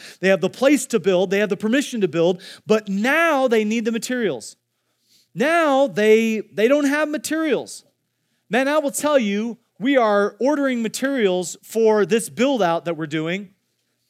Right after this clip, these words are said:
and it is hard to get materials. I mean, little things like metal studs, like screws. For whatever reason right now, everyone's building, and inflation and,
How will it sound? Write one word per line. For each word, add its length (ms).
and 420
it 360
is 340
hard 800
to 120
get 440
materials. 840
I 100
mean, 400
little 380
things 600
like 360
metal 360
studs, 800
like 220
screws. 880
For 100
whatever 400
reason 360
right 180
now, 280
everyone's 600
building, 520
and 140
inflation 880
and, 160